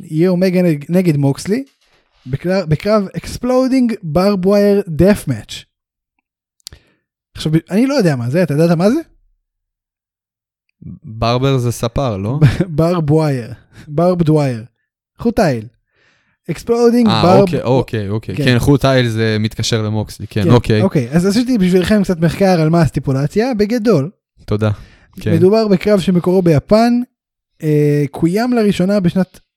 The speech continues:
Speaker 1: בשנות התשעים. בגדול, זה הסטיפולציה.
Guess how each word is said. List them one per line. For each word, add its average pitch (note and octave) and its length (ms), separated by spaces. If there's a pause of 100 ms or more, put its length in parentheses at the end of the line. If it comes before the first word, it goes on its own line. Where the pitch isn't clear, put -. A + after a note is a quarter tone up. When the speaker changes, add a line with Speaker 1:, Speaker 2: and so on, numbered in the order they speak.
Speaker 1:
בשנות F3 320
התשעים. A#3 540 (920)
בגדול, F#3+ 480
זה F#3+ 140
הסטיפולציה. B2+ 560